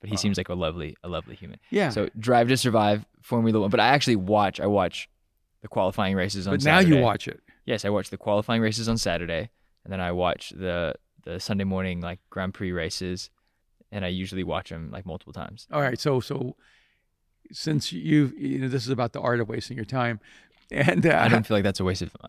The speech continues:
Speaker 1: my time, though.
Speaker 2: No, no, no, but, but what are some of the things that stand
Speaker 1: Th-,
Speaker 2: out to you?
Speaker 1: no, but this is the category I've put all the things that I've been wasting my, this is, this is my, it wasn't a full statement yet. The reason why I say it's not wasting my time is I put it in the category of me actually learning something new,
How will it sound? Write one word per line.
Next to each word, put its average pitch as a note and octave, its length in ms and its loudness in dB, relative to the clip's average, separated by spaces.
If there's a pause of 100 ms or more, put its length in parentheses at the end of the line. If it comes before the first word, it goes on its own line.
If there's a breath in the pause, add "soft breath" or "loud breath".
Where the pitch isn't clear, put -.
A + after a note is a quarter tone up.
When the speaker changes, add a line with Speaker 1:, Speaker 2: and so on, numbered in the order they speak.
(100)
Speaker 1:
my E2+ 140 -10
time, D2 240 -12
though. - 120 -20 (200)
Speaker 2:
No, C#3+ 200 0
no, B2+ 160 2
no, A#2+ 160 2
but, A#2 320 -2
but B2 280 -2
what - 580 -2
are F3 60 4
some D#3+ 180 0
of D3 80 2
the C#3+ 60 2
things C3 120 -2
that A#2 140 -6
stand A#2+ 160 2
Speaker 1:
Th-, A#2+ 80 0
Speaker 2:
out C3+ 100 -4
to - 120 -10
you? A2 240 -10
Speaker 1:
no, A2 120 2
but G#2 120 0
this B2 120 6
is C#3 100 4
the B2+ 100 6
category G#2 520 6
I've F#2 200 2
put G#2+ 160 2
all G2+ 140 6
the G2+ 60 6
things G2+ 220 4
that G2 80 2
I've F#2+ 140 4
been G2 140 4
wasting G2 280 4
my, F#2 100 4
this A2 160 4
is, G2+ 180 2
this G#2+ 160 2
is G#2 100 2
my, E2 200 0
it G2+ 100 4
wasn't A2+ 240 4
a G2+ 40 0
full G2 160 -6
statement D#2 340 -2
yet. - 120 -6 (480 loud breath)
The G#2+ 80 0
reason C3 280 6
why A#2 140 6
I G#2+ 60 4
say G#2 200 2
it's G2 140 -2
not G2 180 0
wasting F#2+ 220 -2
my F2 80 -2
time G#2+ 320 2
is F2 160 -4
I F#2+ 100 0
put G#2 200 -4
it G2+ 40 2
in G2+ 80 2
the G2 80 0
category F2+ 540 0
of F#2 160 -6
me F#2 480 0 (720)
actually G2+ 560 0
learning B2 300 4
something C#3+ 240 4
new, E3+ 200 0